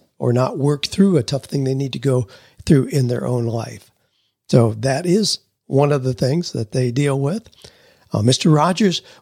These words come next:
was known for giving his time, his prayers, a listening ear to anybody who needed it. And, and that would, you know, when, when he finished his workday, he was exhausted. I mean, people who were, knew him well, who worked around him,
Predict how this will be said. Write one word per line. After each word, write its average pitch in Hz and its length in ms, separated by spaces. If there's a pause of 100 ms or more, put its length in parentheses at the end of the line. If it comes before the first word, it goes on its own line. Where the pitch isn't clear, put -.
was 151 200
known 151 340
for 147 140
giving 156 340
his 113 200
time, 143 420
his 110 160
prayers, 165 480
a 120 60
listening 156 440
ear 151 240
to 127 100
anybody 151 400
who 143 140
needed 139 340
it. - 200 (520)
And, 151 160
and 147 200
that 185 160
would, 196 300 (1040)
you - 100
know, 107 60
when, 151 220
when 151 140
he 139 120
finished 254 420
his 185 200
workday, 143 640 (140)
he 156 140
was 233 200
exhausted. 135 840
I - 560
mean, 123 80
people 160 240
who 156 140
were, 143 260
knew 143 200
him 143 200
well, 135 220
who 135 100
worked 139 240
around 139 220
him, 143 120